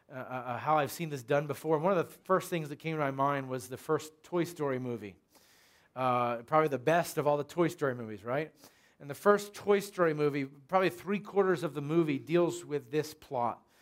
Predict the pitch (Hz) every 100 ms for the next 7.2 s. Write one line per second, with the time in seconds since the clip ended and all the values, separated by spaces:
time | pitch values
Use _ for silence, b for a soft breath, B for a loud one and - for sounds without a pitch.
0 | b b b b 139 131 113 165 220 190
1 | 185 180 196 185 139 143 139 135 139 135
2 | 175 170 - 175 123 135 196 131 - 143
3 | 139 127 123 127 131 117 139 139 135 120
4 | - 156 147 123 147 123 156 208 175 180
5 | 190 165 147 147 131 - 151 123 113 202
6 | 135 143 - 139 113 131 123 127 117 -
7 | 156 120